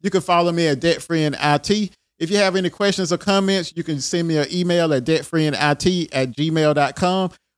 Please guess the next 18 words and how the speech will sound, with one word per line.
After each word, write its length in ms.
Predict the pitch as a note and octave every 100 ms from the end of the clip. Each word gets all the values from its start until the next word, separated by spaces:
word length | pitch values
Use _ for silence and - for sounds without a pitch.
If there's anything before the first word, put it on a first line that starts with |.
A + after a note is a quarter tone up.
| -
or 140 | G#3
you 80 | G3+
can 160 | F3+ E3
visit 260 | F3+ E3+
the 80 | D3+
website 540 | E3+ F3+ C#3+ F3 E3+ - _ _ -
w 280 | E3 F3 E3+
w 360 | E3 E3 D#3
w 400 | C#3+ F3 E3+ E3+
dot 300 | C#3 D#3+ E3+ -
free 340 | E3+ E3+ F3 - _ _ _
and 160 | C#3 D3
I 160 | D#3 D#3
T 260 | - F3+
with 220 | D#3+ C#3+
mike 360 | C3 F3+ E3+ - -
dot 260 | C3 D#3+ -
com. 360 | F#3+ G3 G3